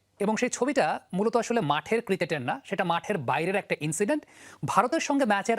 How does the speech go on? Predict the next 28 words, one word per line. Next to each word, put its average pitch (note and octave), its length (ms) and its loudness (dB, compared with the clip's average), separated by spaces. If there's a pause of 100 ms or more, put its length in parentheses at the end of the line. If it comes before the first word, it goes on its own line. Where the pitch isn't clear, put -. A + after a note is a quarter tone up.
আগের F3+ 340 0
রাতে A2+ 300 -4 (300)
একটা F3 300 0
নৈশভোজের F#3+ 680 0
আয়োজন D#3+ 240 -2
করা D#3+ 160 0
হয়েছিল, F#3+ 280 -4
যে A#3 120 -2
নৈশভোজে F#3+ 460 -2
বাংলাদেশ F3 380 0 (240)
জাতীয় E3+ 280 0
দলের E3+ 160 2
ক্রিকেটাররা F3 440 -2
গিয়েছিলেন। C4 420 0 (480)
তামিম C#4 260 4
ইকবাল G#3 240 2
খান, B2+ 360 -2
আহ, C3 220 -2
তিনি D#3 320 -4 (100)
দুবাইতে D#3+ 360 0
গেছেন, D3 340 -2
জাতীয় D#3+ 240 0
দলের C#3+ 140 -2
খেলোয়াড়দের D3 320 -2
সঙ্গে D3 200 -6
দেখা D#3+ 260 -2
করেছেন, B3 300 -2
এবং A#3 180 -2